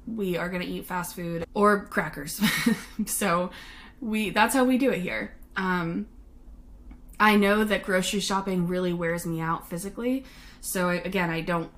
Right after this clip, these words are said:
I don't cook on those days. If I am cooking on a day that I also went grocery shopping,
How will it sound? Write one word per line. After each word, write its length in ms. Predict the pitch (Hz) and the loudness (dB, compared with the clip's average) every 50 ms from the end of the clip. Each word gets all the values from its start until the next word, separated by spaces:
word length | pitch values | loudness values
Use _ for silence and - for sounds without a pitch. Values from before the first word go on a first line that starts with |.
| - - - | -16 -8 -4
I 100 | 185 185 | -2 0
don't 240 | 180 196 190 175 151 | 0 0 0 -2 -4
cook 240 | - - 170 160 - | -6 -8 -8 -8 -8
on 140 | - 110 101 | -8 -10 -10
those 200 | 101 98 - - | -10 -10 -12 -10
days. 380 | - - - - - - - - - - - - - - - - - - - - - - - - - - - - - - - - - - - | -12 -12 -12 -12 -14 -16 -16 -16 -18 -20 -20 -20 -20 -20 -18 -20 -20 -18 -18 -18 -16 -16 -18 -18 -20 -20 -20 -20 -20 -20 -20 -18 -18 -8 -2
If 180 | - 226 220 226 | 0 0 0 2
I 100 | 214 202 | 2 2
am 260 | 196 202 233 262 262 | 2 4 4 4 4
cooking 280 | - 262 254 254 233 220 | 2 2 0 2 2 2
on 100 | 202 202 | 2 2
a 60 | 196 | 2
day 160 | 185 196 185 | 0 0 -2
that 120 | 185 185 180 | 0 0 -2
I 80 | 170 | -2
also 340 | - - 170 180 - - 180 | -2 -4 -6 -6 -4 -4 -4
went 200 | 175 170 - - | -4 -4 -6 -6
grocery 360 | - - 175 170 170 180 175 | -6 -4 -4 -4 -4 -4 -6
shopping, 520 | 170 - 196 196 196 - 226 226 226 226 | -4 -2 -2 -4 -2 -4 -2 -2 -2 -4